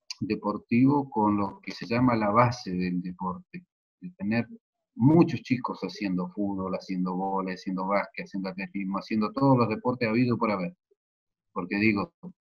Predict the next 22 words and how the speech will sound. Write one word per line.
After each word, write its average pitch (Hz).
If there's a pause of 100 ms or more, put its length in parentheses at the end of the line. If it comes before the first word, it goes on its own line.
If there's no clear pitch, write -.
(140)
de 110
esa 135
es 131
la 127
manera 123
de 131
fortalecer 107
la 113
base 131 (420)
para 98
que 98
después 98
ver 117 (400)
de 90
toda 139
esa 104
cantidad 107
de 113
chicos 120
que 110
hay, 139 (340)
eh, 95